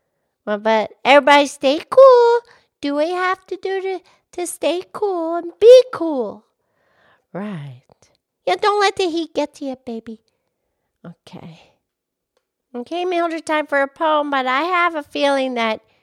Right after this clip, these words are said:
you're not gonna talk about the physicality of staying cool. You're gonna talk about staying cool, calm, and collective.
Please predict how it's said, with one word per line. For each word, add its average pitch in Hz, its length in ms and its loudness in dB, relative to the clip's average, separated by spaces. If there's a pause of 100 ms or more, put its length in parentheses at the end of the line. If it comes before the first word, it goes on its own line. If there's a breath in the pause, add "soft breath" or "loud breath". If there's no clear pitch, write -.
(360)
you're 330 160 -4
not 440 240 2
gonna 349 260 0
talk 269 300 -2
about 240 240 -4
the 226 80 -2
physicality 220 920 -2
of 185 160 -10 (100)
staying 196 580 -4
cool. 175 580 -4 (600)
You're 277 140 0
gonna 277 180 2
talk 233 340 0
about 190 540 -4 (880 soft breath)
staying 226 500 -2
cool, 240 320 -4
calm, 214 460 -2
and 202 200 -4
collective. 202 1000 -2